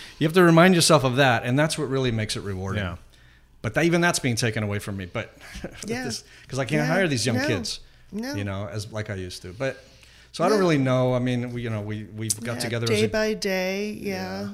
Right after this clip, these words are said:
Speaker 3: One day at a time. And
Speaker 1: I'm kinda tired of complaining about it, but I really don't know what to do about it. We've had a meeting that, you know,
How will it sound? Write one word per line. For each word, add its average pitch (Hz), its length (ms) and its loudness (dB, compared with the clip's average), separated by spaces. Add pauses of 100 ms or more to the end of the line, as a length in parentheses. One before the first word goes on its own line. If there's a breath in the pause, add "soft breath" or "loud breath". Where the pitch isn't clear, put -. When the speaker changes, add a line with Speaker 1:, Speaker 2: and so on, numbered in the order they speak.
Speaker 3:
One 196 220 -6
day 196 200 -6
at 185 80 -8
a 190 80 -8
time. 180 600 -10
And 175 320 -10 (320)
Speaker 1:
I'm 113 80 -10
kinda 165 240 -8
tired 120 360 -4
of 113 80 -10
complaining 117 460 -4
about 139 240 -4
it, 151 60 -10
but 113 80 -8
I 110 60 -4
really 147 220 -4
don't 113 200 -6
know 117 180 -8
what 101 200 -10
to 87 60 -14
do 104 260 -10
about 78 260 -14
it. 85 100 -18
We've 95 220 -12
had 104 160 -8
a 92 80 -10
meeting 98 420 -8
that, 92 240 -12
you 98 80 -10
know, 90 200 -12